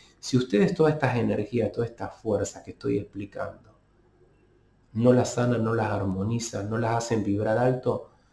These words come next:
no les va a funcionar ni la prosperidad ni la abundancia y van a seguir repitiendo el mismo patrón de conducta negativo.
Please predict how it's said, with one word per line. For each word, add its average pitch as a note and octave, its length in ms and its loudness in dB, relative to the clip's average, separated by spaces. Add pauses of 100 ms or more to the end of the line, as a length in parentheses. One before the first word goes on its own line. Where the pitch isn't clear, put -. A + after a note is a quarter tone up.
(320)
no B2+ 180 4
les C3+ 140 6
va C3+ 80 4
a C3+ 40 2
funcionar B2+ 440 2
ni B2+ 60 4
la B2 180 2
prosperidad A#2 640 2
ni C3 100 2
la A2+ 140 2
abundancia A#2+ 500 2
y G#2+ 40 2
van A2 140 0
a A2 60 2
seguir A2 320 -4
repitiendo G#2+ 440 -2
el G2+ 80 0
mismo G#2+ 300 -4
patrón G2+ 380 -6
de G2+ 80 -4
conducta G2+ 540 -8
negativo. - 680 -16